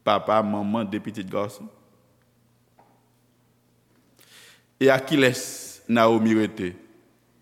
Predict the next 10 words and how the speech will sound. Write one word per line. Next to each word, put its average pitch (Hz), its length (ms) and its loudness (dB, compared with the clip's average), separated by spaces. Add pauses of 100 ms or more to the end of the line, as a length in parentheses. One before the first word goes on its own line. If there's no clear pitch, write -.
(220)
pou 123 140 -6
kont 80 260 -10
li? 73 140 -16 (1400)
Papa 87 300 -2
a 92 80 -4
mouri. 110 320 -10 (1600)
De 85 160 -6
pitit 95 320 -8
gason 90 320 -2
yo 85 220 -4